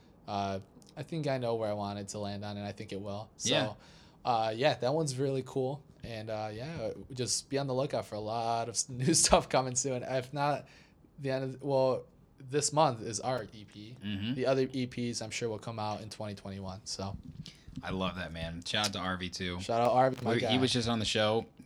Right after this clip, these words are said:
Speaker 2: uh, doing a similar thing, telling about what he's been up to, and that's why this,
Speaker 1: Yeah.
Speaker 2: this podcast has been so, so special for me, um, because in one way or another, I felt like I'm a part of a lot of your guys' journey. Just,
Speaker 1: Yeah.
Speaker 2: like,
Speaker 1: Yeah.
Speaker 2: watching you, almost like,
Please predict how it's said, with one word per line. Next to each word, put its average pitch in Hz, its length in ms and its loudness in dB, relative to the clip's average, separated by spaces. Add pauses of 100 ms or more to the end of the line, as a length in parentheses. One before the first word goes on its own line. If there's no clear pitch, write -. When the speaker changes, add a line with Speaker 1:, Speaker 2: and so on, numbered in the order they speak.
Speaker 2:
uh, 98 260 2
doing 110 220 0
a 104 60 -2
similar 107 260 0
thing, 113 260 0
telling 104 220 -2
about 98 240 0
what 98 140 -4
he's 107 180 -6
been 95 120 -2
up 85 140 -4
to, 104 140 -2
and 95 100 2
that's 135 160 0
why 180 140 2
this, 120 240 0
Speaker 1:
Yeah. 147 120 -6
Speaker 2:
this 123 140 -2
podcast 110 240 -2
has 113 240 -2
been 98 160 -6
so, - 240 -6
so 135 200 -2
special 101 360 -2
for - 140 -12
me, 85 240 -8 (500)
um, 87 420 -2
because 95 640 -2 (380)
in 123 140 2
one 127 120 4
way 131 140 2
or 120 40 2
another, 110 220 2
I 101 160 4
felt 98 280 -4
like 95 160 -2
I'm 95 180 -2
a - 20 -8
part 95 220 0
of 92 80 0
a - 20 -2
lot 90 180 -2
of 90 40 -2
your 90 120 -4
guys' 87 420 -4
journey. 98 440 -2 (280)
Just, 143 240 4
Speaker 1:
Yeah. 110 60 4
Speaker 2:
like, 95 100 0 (120)
Speaker 1:
Yeah. 98 120 -4
Speaker 2:
watching 123 500 0
you, 160 400 0
almost 117 480 -2
like, 101 300 -2